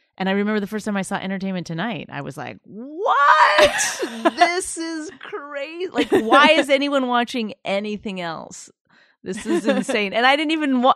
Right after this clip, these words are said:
Speaker 1: know what they were talking about. I don't
Speaker 2: Right.
Speaker 1: know why I was so, like, excited about it.
Speaker 2: Right.
Speaker 1: And, um,
Speaker 2: But I bet it was the, f-, and probably same with Enquirer, like, the first ti-, let me rephrase that. Was it the first time that you had seen, like, splashy graphics and quick moving stuff and all that stuff that's designed to hold your interest?
Speaker 1: Yes, probably.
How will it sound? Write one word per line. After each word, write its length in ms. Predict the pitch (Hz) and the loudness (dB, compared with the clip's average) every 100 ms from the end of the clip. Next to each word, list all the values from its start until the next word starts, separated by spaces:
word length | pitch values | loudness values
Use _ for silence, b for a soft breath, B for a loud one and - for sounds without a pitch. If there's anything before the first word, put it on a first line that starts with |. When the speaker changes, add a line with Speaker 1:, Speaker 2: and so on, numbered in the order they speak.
| - | 2
Speaker 1:
know 240 | 233 277 | 4 6
what 120 | 302 277 | 6 4
they 100 | 277 | 2
were 80 | 262 | 4
talking 420 | 262 359 277 185 | 4 2 0 -4
about. 260 | 156 143 | -2 -2
I 40 | - | 0
don't 80 | 180 | 0
Speaker 2:
Right. 160 | 165 | -2
Speaker 1:
know 60 | 175 | -2
why 240 | 175 196 180 | 0 0 -2
I 40 | |
was 180 | 170 165 | -6 -10
so, 260 | 170 165 160 | -10 -10 -12
like, 140 | - | -14
excited 500 | 139 143 - 175 165 | -18 -16 -12 -10 -8
about 200 | - 143 | -10 -10
it. 100 | - - | -10 -12
Speaker 2:
Right. 300 | 185 185 185 180 | -16 -14 -10 -4
Speaker 1:
And, 260 | 190 185 | -2 0
um, 320 | 185 180 175 175 | -2 -2 -4 -6
Speaker 2:
But 140 | 262 | -4
I 80 | 285 | -4
bet 260 | 233 285 349 | -4 -4 -4
it 120 | 349 | -4
was 240 | 262 240 | -4 -6
the, 80 | - | -8
f-, 340 | 208 _ _ _ | -14 _ _ _
and 180 | 226 220 | -6 -6
probably 240 | 240 294 254 | -4 -6 -6
same 140 | 226 | -8
with 100 | 202 | -8
Enquirer, 400 | 180 - 226 254 | -12 -10 -8 -6
like, 160 | 196 180 | -6 -8
the 80 | 190 | -12
first 380 | - 208 - | -8 -8 -8
ti-, 60 | - - _ B B B _ | -16 -20 _ B B B _
let 100 | 190 | -10
me 100 | 185 | -8
rephrase 440 | 160 160 - 156 - | -8 -12 -12 -12 -6
that. 260 | 175 - B B B | -4 -6 B B B
Was 220 | 202 277 277 | 2 2 2
it 80 | |
the 80 | 240 | -4
first 280 | - 240 - | -6 -6 -6
time 260 | 247 247 220 | -6 -4 -4
that 100 | 202 | -4
you 120 | 202 | -4
had 140 | 190 | -4
seen, 280 | - 226 208 | -6 -8 -8
like, 160 | 160 160 | -10 -12
splashy 400 | - 226 208 214 | -8 -8 -8 -6
graphics 480 | 226 233 202 - | -2 -2 -4 -12
and 80 | 175 | -16
quick 220 | - 226 214 | -8 -8 -6
moving 340 | 208 196 180 | -6 -6 -8
stuff 420 | - 220 202 185 | -8 -4 -2 -4
and 100 | 180 | -6
all 160 | 160 196 | -4 -2
that 260 | 190 165 - | -2 -4 -6
stuff 280 | - 202 202 | -6 -6 -6
that's 140 | 175 | -12
designed 480 | - 165 165 175 165 | -12 -8 -6 -6 -6
to 60 | |
hold 220 | 180 170 156 | -8 -10 -8
your 100 | 123 | -10
interest? 380 | 170 214 214 160 | -10 -10 -6 0
Speaker 1:
Yes, 440 | 165 156 143 - | 2 2 0 -6
probably. 840 | - 147 139 131 131 131 123 127 | -4 -2 -2 -6 -10 -10 -10 -12